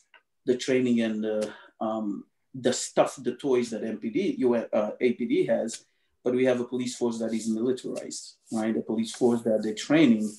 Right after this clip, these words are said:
is straight up out of, um, military tactics. And that has been going on for the longest time. We do also have a, a lot of times a police force that we do have,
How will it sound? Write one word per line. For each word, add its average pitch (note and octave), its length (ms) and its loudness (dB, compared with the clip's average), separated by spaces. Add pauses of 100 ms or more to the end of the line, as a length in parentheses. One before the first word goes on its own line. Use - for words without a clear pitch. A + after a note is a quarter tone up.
(440)
is A2+ 480 2
straight A#2+ 360 2
up - 360 2
out A2+ 160 0
of, A2 240 -4 (200)
um, A2+ 460 -2 (320)
military A#2 640 2
tactics. - 680 -6
And A#2 120 2
that A#2+ 100 2
has A#2 200 -4
been A#2+ 260 4
going A2+ 280 2
on A2 220 -4
for G#2+ 280 -2
the G#2+ 60 -2
longest G#3 420 -4
time. - 320 2
We A2 80 -8
do A2+ 200 0
also A2 260 2
have B2+ 200 2
a, G#2+ 140 -4 (540)
a A2 60 4
lot A2+ 240 4
of A2+ 100 -6
times A#2 280 -2 (200)
a G#2+ 120 -4 (180)
police C3 260 -4
force A#2 360 -4
that A#2+ 360 -2
we A#2 180 0
do A#2 260 -4
have, A#2 400 0